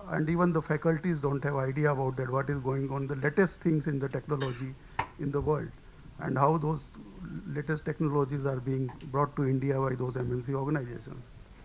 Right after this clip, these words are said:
So then we took an initiative that we had a industry training center wherein we, uh, entered into multiple triple P agreements with the different engineering institutes and, uh,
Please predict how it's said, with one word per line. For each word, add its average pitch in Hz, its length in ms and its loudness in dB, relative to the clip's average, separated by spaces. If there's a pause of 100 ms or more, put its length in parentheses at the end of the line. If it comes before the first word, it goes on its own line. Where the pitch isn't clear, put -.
(280)
So 196 60 -2
then 180 240 2
we 180 80 4
took 160 180 0
an 160 120 4
initiative 135 600 -2
that - 120 -8 (180)
we 127 160 -6
had 139 160 2
a 135 160 2 (760)
industry 127 560 -6 (120)
training 131 260 -2
center 131 440 -4 (220)
wherein 123 360 -8
we, 123 240 -8 (640)
uh, 127 240 -6 (220)
entered 151 320 2
into 151 300 -2
multiple 160 640 0
triple 156 400 -2
P 156 160 0
agreements 135 560 -2
with 131 120 -6
the 123 120 -6
different 131 420 -4
engineering 127 400 -2
institutes 127 640 -8
and, - 280 -6
uh, - 40 -8